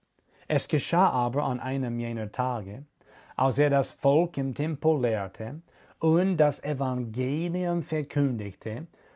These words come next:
da traten die obersten Priester und die Schriftgelehrten samt den Ältesten herzu.“ Ich habe das gelesen, um zu zeigen, noch einmal, Jesus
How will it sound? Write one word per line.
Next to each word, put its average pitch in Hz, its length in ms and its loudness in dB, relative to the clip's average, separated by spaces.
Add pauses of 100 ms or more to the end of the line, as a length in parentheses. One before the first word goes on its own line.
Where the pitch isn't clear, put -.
(200)
da 113 140 0
traten 151 680 -4
die 151 180 -2
obersten 143 800 0
Priester 139 520 -6
und 120 100 -10
die 113 100 -4
Schriftgelehrten 127 1120 -6
samt 131 580 -8 (400)
den 107 120 -8
Ältesten 117 800 -8 (300)
herzu.“ 104 720 -8 (1300)
Ich 110 180 -8
habe 104 160 -4
das 160 280 -2
gelesen, 135 680 -4 (1400)
um 151 260 0
zu 151 160 -2
zeigen, 123 600 -4
noch 127 400 2
einmal, 107 600 -4
Jesus 127 840 -4